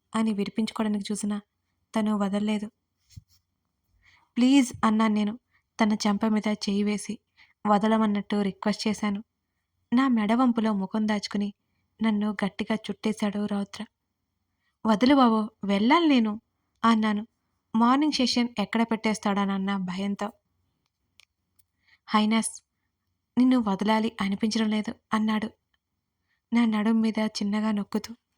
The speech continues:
గాడ్ వీక్‌నెస్‌ని కనిపెట్టేశాడు. ఇక కష్టం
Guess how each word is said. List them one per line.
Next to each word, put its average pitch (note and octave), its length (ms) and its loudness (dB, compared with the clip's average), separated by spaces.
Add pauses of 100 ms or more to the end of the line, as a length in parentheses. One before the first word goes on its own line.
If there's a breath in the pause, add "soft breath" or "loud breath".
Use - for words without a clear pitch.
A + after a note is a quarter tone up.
(480 soft breath)
గాడ్ A3 360 2 (400)
వీక్‌నెస్‌ని B3 540 2
కనిపెట్టేశాడు. G#3 760 -2 (360 soft breath)
ఇక A#3 160 2
కష్టం G#3 440 -2